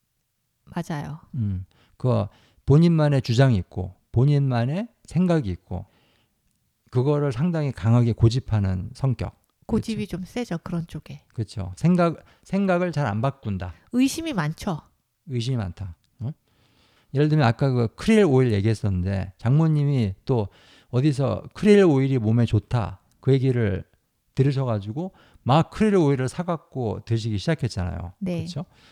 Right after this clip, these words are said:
Speaker 2: 근데 그 얘기를 들었을 때 유니스는 딱 떠오르는 생각이 이거 아니잖아요. "아, 엄마가 크릴 오일이 좋다니까 나도 먹어야 되겠다."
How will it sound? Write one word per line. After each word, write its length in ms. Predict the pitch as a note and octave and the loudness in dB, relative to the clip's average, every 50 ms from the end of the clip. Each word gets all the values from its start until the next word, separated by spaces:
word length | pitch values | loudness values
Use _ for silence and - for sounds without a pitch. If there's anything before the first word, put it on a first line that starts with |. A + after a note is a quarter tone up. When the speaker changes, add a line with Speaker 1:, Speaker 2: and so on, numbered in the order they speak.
| _ _ | _ _
Speaker 2:
근데 200 | - C#3+ C#3+ D3 | -4 -2 0 0
그 140 | C3+ - C#3+ | 2 6 6
얘기를 180 | D3+ E3 D#3+ D3 | 6 6 6 4
들었을 340 | - A#2+ A#2+ A#2 - A#2 G2 | 4 2 2 2 0 -4 -8
때 360 | - - G#2+ G#2 F#2+ F2 F#2 _ _ _ _ - | -6 -4 -4 -4 -4 -4 -8 _ _ _ _ -2
유니스는 720 | B2+ C3+ D#3 E3 C#3 - - G#2 G2+ G2 G2+ F#2+ F2+ - - _ _ _ _ _ _ _ _ _ _ _ _ _ _ _ _ _ _ _ - | 2 4 4 4 2 0 -2 -2 -2 -2 -2 -4 -6 -8 -12 _ _ _ _ _ _ _ _ _ _ _ _ _ _ _ _ _ _ _ -2
딱 320 | - F3 - - - - | -2 -2 -2 -2 -8 -2
떠오르는 380 | - F#3 F#3+ F#3 E3 E3 D#3+ D3+ | 0 0 2 2 0 0 0 0
생각이 600 | C3 E3 F3 E3 D3+ B2+ G#2+ F#2+ F#2+ G2 F2 - - _ _ _ _ _ _ _ _ _ _ _ - | 0 0 0 0 0 -2 -2 -4 -4 -6 -6 -8 -10 _ _ _ _ _ _ _ _ _ _ _ -2
이거 160 | C#3+ C3+ - | 0 2 2
아니잖아요. 540 | G#2+ G2+ G#2+ A2 G#2 G#2+ A2+ A#2+ G2+ F2+ G2 _ _ _ _ - | 2 2 2 0 0 0 -2 -4 -6 -8 -10 _ _ _ _ -2
"아, 320 | A#2 A#2 A#2 F#2+ F2+ F#2 _ _ _ _ _ _ _ - | 0 0 2 0 0 -4 _ _ _ _ _ _ _ -2
엄마가 500 | A2+ A2+ B2 B2+ A#2 A2+ C3+ E3 G3+ - _ _ _ _ _ _ | 2 2 4 4 2 0 0 -4 -6 -8 _ _ _ _ _ _
크릴 240 | - - G3 F#3+ F3+ | -4 0 2 4 4
오일이 300 | E3+ D3 C3+ C3 C3 C3 | 4 4 4 2 2 0
좋다니까 720 | - G#2+ G#2+ - - C3 A#2 F#2+ - - A#2 G#2 F2+ G2+ - _ | 0 -2 -2 0 0 0 0 0 -2 -4 -6 -8 -8 -8 -12 _
나도 420 | - A2 G#2 G2 C3 E3 G3 G3 C#3+ | -10 -8 -6 -4 -4 -4 -4 -6 -6
먹어야 280 | A2+ G#2 A2 B2 C3+ C3 | -4 -2 0 0 0 0
되겠다." 500 | A2+ G2+ F#2+ F#2 - - G2+ D#2+ - _ | 0 -2 -4 -6 -6 -8 -10 -10 -10 _